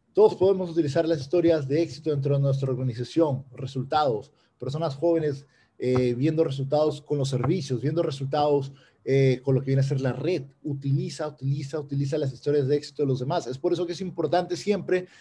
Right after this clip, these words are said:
celebrar los logros de los demás. Así no estén en tu árbol, así no estén en tu organización. Cuando una persona llega a un rango, cuando una persona, eh, le ponen su flyer, siempre repostéalo.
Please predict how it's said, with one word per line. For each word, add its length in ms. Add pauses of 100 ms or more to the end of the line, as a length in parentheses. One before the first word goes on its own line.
(160)
celebrar 880
los 240
logros 460
de 60
los 180
demás. 560 (340)
Así 300
no 100
estén 300
en 120
tu 160
árbol, 300 (220)
así 220
no 60
estén 220
en 100
tu 60
organización. 540 (180)
Cuando 280
una 60
persona 300
llega 320
a 60
un 100
rango, 540 (200)
cuando 200
una 80
persona, 520 (220)
eh, 220
le 100
ponen 240
su 140
flyer, 500 (140)
siempre 420
repostéalo. 880